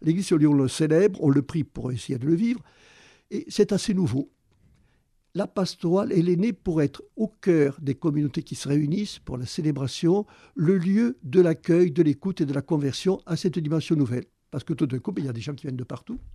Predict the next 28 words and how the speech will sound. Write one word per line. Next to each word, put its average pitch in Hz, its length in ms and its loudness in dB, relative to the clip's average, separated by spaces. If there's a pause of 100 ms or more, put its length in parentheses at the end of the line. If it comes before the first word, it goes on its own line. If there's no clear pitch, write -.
(920)
Et 131 40 -10
alors, 147 260 -4
ben, 135 120 -8
chacun 139 340 -8
fait 151 140 -8
à 135 80 -6
sa - 160 -8
mesure, 147 400 -2
plus 135 220 -10
ou 143 40 -6
moins. 160 220 -4
Enfin, 143 180 -10
évidemment, 127 300 -8
il 151 80 -4
y 120 40 -6
a 113 40 -6
des 120 80 -8
règles, 117 400 -8 (480)
il 147 60 -10
y - 20 -6
a 127 40 -6
des 127 160 -4
disciplinaires, 131 640 -6
tout - 120 -14
ça 123 160 -8
est 117 40 -8
politique, 143 560 -4
euh, 120 140 -6